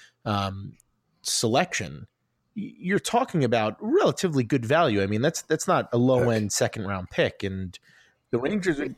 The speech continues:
Speaker 2: Yeah, you can get an N-, it's very likely you can get an N H L player with
Speaker 1: E-,
Speaker 2: that.
Speaker 1: especially with the Rangers, who are hopefully gonna be swinging for the fences,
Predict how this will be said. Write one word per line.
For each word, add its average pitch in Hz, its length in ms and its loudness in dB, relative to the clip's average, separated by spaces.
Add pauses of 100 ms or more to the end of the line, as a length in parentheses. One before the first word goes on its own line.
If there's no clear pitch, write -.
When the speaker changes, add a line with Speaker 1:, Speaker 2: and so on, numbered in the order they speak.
Speaker 2:
Yeah, 123 200 6
you 113 200 4
can 170 220 4
get 151 160 6
an 131 60 4
N-, 135 760 -2
it's 127 220 2
very 147 320 6
likely 131 340 4
you 104 140 2
can 107 140 4
get 104 140 4
an 98 100 -2
N 95 120 0
H 98 240 -2
L 95 140 2
player 90 340 2
with 85 180 -6
Speaker 1:
E-, 143 60 4
Speaker 2:
that. - 140 4
Speaker 1:
especially 190 580 2
with 147 280 2
the 147 80 0
Rangers, 123 500 2
who 113 260 2
are 110 160 2
hopefully 143 600 0
gonna 117 160 0
be 107 120 0
swinging 120 440 0
for - 100 -4
the 98 120 -2
fences, - 580 -2